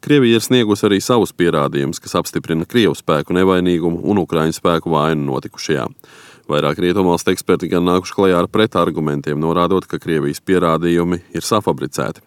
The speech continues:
Sagaidāms, ka lidmašīnas notriekšanas gada dienā savu ziņojumu plānojas publicēt arī Ukraina, norādot, ka secinājumi būšot Krievijai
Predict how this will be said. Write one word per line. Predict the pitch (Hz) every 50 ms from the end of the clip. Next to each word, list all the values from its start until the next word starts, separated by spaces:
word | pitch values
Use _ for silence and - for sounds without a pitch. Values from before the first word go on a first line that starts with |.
| _ - - - - - - -
Sagaidāms, | _ - - 85 82 78 73 80 78 78 - -
ka | - 92
lidmašīnas | 92 87 87 85 - 85 85 80 -
notriekšanas | 107 98 87 87 82 82 - - 87 82 80 87 92
gada | 101 98 98
dienā | 90 101 95 90 87 85
savu | 85 - 92 87 85 85 95
ziņojumu | 95 98 92 87 87 85 -
plānojas | 95 87 87 90 87 82 80 - -
publicēt | 92 87 90 82 - - 82 78 -
arī | 85 82 82
Ukraina, | 82 92 107 - 123 113 101 98 98 98 - _ _ _ -
norādot, | 95 92 95 95 98 104 107 107 -
ka | - 101
secinājumi | 92 95 82 78 - - 85 82 82 85 87 87
būšot | 92 85 - 90 85 -
Krievijai | - 80 80 73 69 67 69 71 69